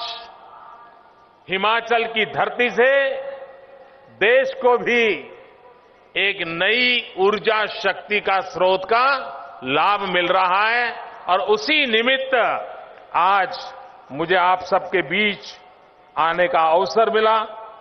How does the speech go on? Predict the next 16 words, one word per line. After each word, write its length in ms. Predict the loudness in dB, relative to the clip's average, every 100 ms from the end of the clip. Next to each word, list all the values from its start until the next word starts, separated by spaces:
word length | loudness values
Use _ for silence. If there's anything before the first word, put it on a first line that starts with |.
| -20 -20 -20 -20 -20 -20 -14 0
एक 280 | 2 2 0
साथ 800 | -2 2 4 2 -2 -8 -18 -20 -20 -20 -20 -20 -20 -20 _ _ _ _ _ _ _ _ _ _ _ _ _ _ _ _ _ -2
तीन 360 | 2 2 0
हाइड्रो 440 | 0 0 0 2 2
पावर 340 | 2 4 2
प्रोजेक्ट, 560 | 2 0 2 0 -2 -12 -18 -20 -20 -20 -20 -20 -20 _ _ _ _ _ _ _ _ _ _
उसके 260 | -12 -2 -2
लोकार्पण 640 | 0 0 2 2 0 -2 0
करने 340 | -2 0 0
का 120 | 2
आज 260 | 2 2 -2 -8 -16 -18 -20 -20 -20 -20 -20 -20 -20 -6
ये 120 | -2
अवसर 360 | -2 0 -2 0
मिला 240 | 0 2
है 160 | 0 0
मुझे। 520 | 0 0 0 -2 -12